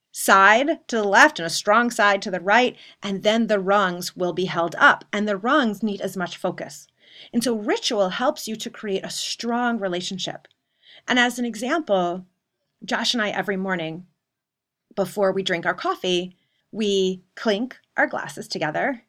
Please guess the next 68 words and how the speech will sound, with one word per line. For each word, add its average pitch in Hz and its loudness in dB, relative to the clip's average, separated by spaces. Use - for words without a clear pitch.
we 190 -4
look 185 -4
each 190 -12
other 233 -4
in 247 -2
the 247 -4
eyes, 165 -4
and 165 -10
we 160 -6
say, 156 -6
"I 165 -4
love 160 -4
you." - -12
And 214 -4
we 220 2
actually 240 2
do 220 -4
the 196 -6
same 196 -4
thing 190 -4
with 180 -6
our 165 0
wine 175 0
at - -4
night. 190 -4
And 214 6
if 226 -4
one 226 6
of 240 2
us 214 4
has 220 4
a 220 -8
sip - -6
of 240 -6
coffee 202 -2
before 214 0
the 202 0
ritual 208 0
because 208 -4
we're 220 -4
too 233 -4
tired 202 6
or 180 2
whatnot, 214 6
we'll 220 0
joke 269 6
with 349 2
each 294 0
other 208 6
and 214 0
say, 269 4
"Oh, 339 12
it 294 8
wasn't 320 8
any 262 2
good. 220 6
It 202 2
wasn't 233 2
any 226 0
good." 190 2
And 220 2
then 220 2
we'll 214 0
do 220 -2
our 196 2
ritual, 202 -2
and 185 0
then 190 -2